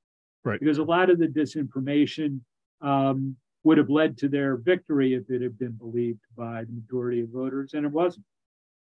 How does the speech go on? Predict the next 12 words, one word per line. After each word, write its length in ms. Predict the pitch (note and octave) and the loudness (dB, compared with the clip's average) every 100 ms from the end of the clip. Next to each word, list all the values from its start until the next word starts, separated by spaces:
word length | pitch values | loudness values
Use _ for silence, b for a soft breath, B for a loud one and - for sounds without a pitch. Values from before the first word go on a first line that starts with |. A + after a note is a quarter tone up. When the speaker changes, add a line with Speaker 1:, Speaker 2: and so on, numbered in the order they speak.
| _ A#2 | _ -10
Speaker 1:
Mm-hmm. 140 | A#2 - _ _ _ _ _ _ | -8 -10 _ _ _ _ _ _
Okay. 300 | D#3 B2+ C#3+ F3 - | -4 0 2 2 4
Uh, 180 | D3+ D3 | 4 6
there's 300 | D#3+ D3 D#3 | 6 4 4
one 140 | E3 | 4
other 180 | D#3+ C#3+ | 6 6
avenue 300 | C#3+ C3+ C3+ | 4 2 0
here, 180 | C#3+ C3+ | 2 2
Ben, 320 | A#2+ C3+ C#3+ - | 2 -2 -2 -6
and 140 | C3 | -6
that 240 | B2+ C3 - | -4 -4 -2
is, 320 | C3 A#2 | -2 -2